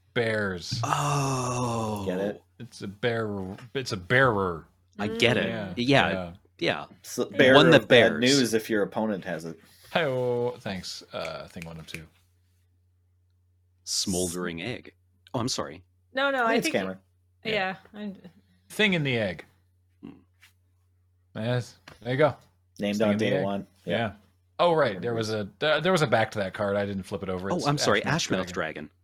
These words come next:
Speaker 1: It's fine. It's,
Speaker 2: Yeah.
Speaker 1: it's still just Thing in the Egg, yeah.
Speaker 2: Mm-hmm.
Speaker 4: Yeah. Snarling Wolf.
Speaker 1: Wolf Walla.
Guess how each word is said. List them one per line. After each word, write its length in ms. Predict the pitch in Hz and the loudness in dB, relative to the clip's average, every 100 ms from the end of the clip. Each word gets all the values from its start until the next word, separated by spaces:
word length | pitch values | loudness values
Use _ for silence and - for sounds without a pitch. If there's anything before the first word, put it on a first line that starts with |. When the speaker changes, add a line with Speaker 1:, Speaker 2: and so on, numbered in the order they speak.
| 359 | -8
Speaker 1:
It's 140 | - | -4
fine. 300 | 117 101 95 | -2 -2 -4
It's, 180 | - 131 | -4 -2
Speaker 2:
Yeah. 120 | 143 85 | -2 -4
Speaker 1:
it's 160 | 147 | -6
still 220 | - 170 113 | 2 2 4
just 180 | 113 | 0
Thing 140 | - 101 | -2 -2
in 60 | |
the 120 | 92 87 | -2 -2
Egg, 180 | 87 | -2
yeah. 160 | 95 92 - | -2 -4 -6
Speaker 2:
Mm-hmm. 240 | 101 87 262 | -8 -8 -8
Speaker 4:
Yeah. 160 | 233 214 - _ _ _ _ _ _ - | -8 -10 -20 _ _ _ _ _ _ -14
Snarling 720 | - 262 277 277 254 254 208 | -8 0 2 2 0 -4 -6
Wolf. 440 | 196 180 - - | -6 -8 -12 -2
Speaker 1:
Wolf 240 | 180 185 - | 6 6 6
Walla. 340 | 110 85 71 | 2 2 -4